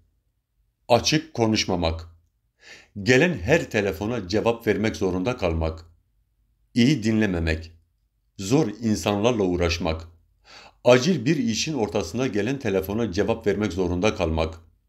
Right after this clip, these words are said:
Telesekreteri kullanmamak. Telefon görüşmeleri modern dünyanın en etkili iletişim aracı dersek çok da yanılmayız.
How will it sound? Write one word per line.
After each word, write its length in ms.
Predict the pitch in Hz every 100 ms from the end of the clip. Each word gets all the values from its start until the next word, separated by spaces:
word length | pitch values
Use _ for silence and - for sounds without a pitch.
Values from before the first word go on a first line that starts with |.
| _ _ _
Telesekreteri 840 | - 120 87 95 90 90 87 95 117
kullanmamak. 600 | 95 90 82 78 78 80 - _ _ _ _ _ _ _ _ _ _ -
Telefon 440 | 123 123 151 208
görüşmeleri 680 | 135 104 98 110 101 107 135
modern 480 | 104 107 170 170 104
dünyanın 380 | 95 98 110 127
en 200 | - 165
etkili 400 | 113 - - 123
iletişim 640 | 110 101 101 92 147 131
aracı 400 | 98 95 90 -
dersek 400 | 139 - 104 87
çok 200 | 143 -
da 80 | 101
yanılmayız. 680 | 92 92 101 160 87 -